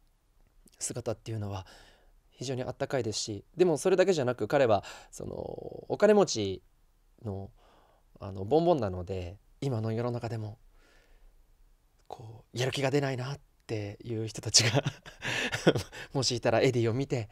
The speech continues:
「あっ」と、なんか奮い立つものがあったらいいなっていうふうに思いますけど。身長ですかね。<laughs> エディも大きいので、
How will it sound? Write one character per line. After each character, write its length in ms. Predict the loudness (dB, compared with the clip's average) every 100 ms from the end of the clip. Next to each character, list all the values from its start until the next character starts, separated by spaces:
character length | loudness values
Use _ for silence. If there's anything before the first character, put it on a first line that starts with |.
| -14 -20 -20 -12 -4
「あ 220 | -4 -4
っ」 40 | -10 -10
と、 220 | -8 -8 -8
な 100 | -6
ん 40 |
か 100 | -4
奮 180 | 0 2
い 40 |
立 160 | 4 4
つ 40 |
も 80 | 6
の 80 | 8
が 80 | 8 8 10 10
あ 40 |
っ 40 | 10
た 100 | 8
ら 120 | 8
い 40 |
い 120 | 8 6
な 80 |
っ 60 | 4
て 140 | 2
い 20 | 4
う 160 | 2
ふ 40 | 0
う 40 |
に 80 | -2
思 160 | 0
い 40 | 0
ま 140 | -2
す 80 | -2
け 80 | -8
ど。 140 | -10 _ _ _ _ _ _ _ _
身 260 | -4 -4 -4
長 320 | -6 -6 -4
で 100 | -6
す 120 | -8
か 100 | -10
ね。 220 | -12 -12 -14 -16 -16 4 4 4 -8 -8 -4 2 6 8
<laughs> 1160 | 8 8 4 4 0 -2 -20 -16 -12 -12 -8 -2
エ 80 | 0
デ 100 | 2
ィ 40 |
も 100 | 2
大 80 | 2
き 160 | 0 0
い 40 |
の 120 | 0
で、 220 | -4 -10